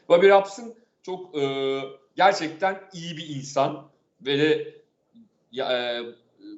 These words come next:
Jose Mourinho'nun fikirlerine de inanılmaz derecede saygı duyan, onunla konuşan bir insan. Çok o anlamda faydalı bir kişi. E, hatta şöyle bir espri var.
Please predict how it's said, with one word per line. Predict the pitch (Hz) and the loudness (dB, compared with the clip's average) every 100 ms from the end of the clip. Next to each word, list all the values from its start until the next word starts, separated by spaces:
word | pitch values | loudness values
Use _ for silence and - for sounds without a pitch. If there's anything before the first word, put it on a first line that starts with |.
| 120 | -10
Jose | 147 139 165 | -6 -2 -2
Mourinho'nun | 160 175 190 185 180 | -2 -2 -2 -2 -4
fikirlerine | 156 139 156 165 180 214 | -8 -4 0 2 0 0
de | 156 | 0
inanılmaz | 151 156 165 170 185 143 | 0 -2 0 4 4 4
derecede | 147 147 180 | 0 0 -4
saygı | - 139 151 180 | 4 6 6 2
duyan, | 165 214 | -2 -2
onunla | 156 160 190 185 | -4 -8 -6 -4
konuşan | 160 151 143 175 180 | -4 -4 -2 -2 -4
bir | 151 | -10
insan. | 113 - 151 151 | -12 -14 -16 -14
Çok | 156 151 _ | -14 -14 _
o | 127 | -4
anlamda | 131 135 135 143 135 - - _ | -2 -4 -4 -4 -4 -6 -18 _
faydalı | 120 123 131 143 147 | -4 -2 0 -2 -2
bir | 127 | -4
kişi. | - - 254 302 - _ - | -10 -14 -12 -14 -16 _ -8
E, | 123 127 131 131 131 - | -2 2 4 4 2 2
hatta | 147 - 180 | 0 2 0
şöyle | 170 175 170 | 0 -4 -4
bir | |
espri | 170 - 220 | -6 -6 0
var. | 175 139 | 2 2